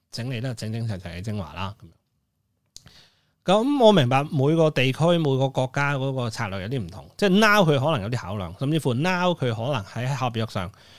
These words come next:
佢俾人大石砸死蟹都唔定嘅。咁呢個我諗要再查，查找一下啦。即係我絕對唔係話 Now 錯晒咁樣，但我覺得如果可以，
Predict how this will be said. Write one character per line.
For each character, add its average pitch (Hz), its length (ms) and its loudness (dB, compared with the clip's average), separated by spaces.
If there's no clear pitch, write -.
佢 135 160 -2
俾 135 160 -2
人 104 300 0
大 127 220 2
石 127 160 0
砸 127 160 0
死 139 120 -2
蟹 127 200 2
都 139 100 0
唔 92 100 -2
定 85 120 -6
嘅。 85 220 -8
咁 139 140 -4
呢 180 100 4
個 143 120 2
我 110 380 -4
諗 135 140 -8
要 107 120 -6
再 92 240 -8
查， 78 240 -14
查 82 240 -10
找 87 220 -10
一 - 20 -4
下 90 220 -6
啦。 90 160 -12
即 156 80 -4
係 135 80 -2
我 120 120 0
絕 131 140 -4
對 131 160 0
唔 104 60 -2
係 95 180 -4
話 98 140 -4
Now 135 280 -2
錯 104 300 -4
晒 101 120 -2
咁 90 60 -12
樣， 92 180 -12
但 151 140 -2
我 202 200 8
覺 233 60 6
得 156 200 0
如 135 100 0
果 180 300 0
可 139 380 0
以， 131 340 -4